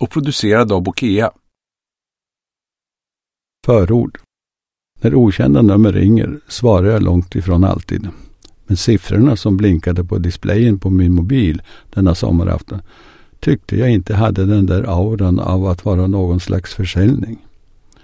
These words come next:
Speaker 2: Därför valde jag att svara och öppna upp samtalet, vilket jag senare aldrig fått någon anledning att ångra. I den andra luren presenterar sig Kurt Boman, som berättar att han hört av sin vän Stig-Arne Bäckman att jag är duktig på att skriva självbiografier.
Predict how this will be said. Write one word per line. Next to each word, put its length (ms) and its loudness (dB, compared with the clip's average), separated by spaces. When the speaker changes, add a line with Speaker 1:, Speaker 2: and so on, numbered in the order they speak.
Speaker 2:
Därför 280 0
valde 320 2
jag 160 2
att 100 -4
svara 440 0
och 200 -4
öppna 320 0
upp 140 -2
samtalet, 760 -4
vilket 280 0
jag 120 -4
senare 400 2
aldrig 300 0
fått 280 -8
någon 180 2
anledning 440 0
att 120 -8
ångra. 400 -2
I 100 0
den 160 2
andra 280 2
luren 380 0
presenterar 600 0
sig 200 -6
Kurt 280 -6
Boman, 440 -2
som 200 0
berättar 480 2
att 300 -4
han 180 2
hört 240 0
av 100 -2
sin 240 -2
vän 180 0
Stig-Arne 460 -2
Bäckman 520 -2
att 240 -6
jag 100 0
är 60 2
duktig 460 -4
på 80 -4
att 100 -4
skriva 360 -2
självbiografier. 1040 -4